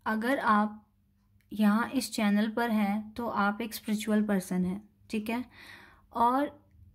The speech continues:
इस, हर कोई इस चैनल पर नहीं आता है, ठीक है? जो बहुत ही,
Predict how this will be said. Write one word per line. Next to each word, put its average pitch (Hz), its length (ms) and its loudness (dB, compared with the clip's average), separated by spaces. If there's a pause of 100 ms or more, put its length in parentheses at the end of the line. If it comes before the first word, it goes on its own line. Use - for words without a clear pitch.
(120)
इस, 269 400 -2 (960)
हर 254 280 -4
कोई 262 440 -2 (840)
इस 254 200 -2
चैनल 214 300 4
पर 226 160 -2
नहीं 220 280 4
आता 190 260 0
है, 208 260 -2
ठीक 214 200 -2
है? 220 100 2
जो 208 140 0
बहुत 202 360 4
ही, 214 260 -2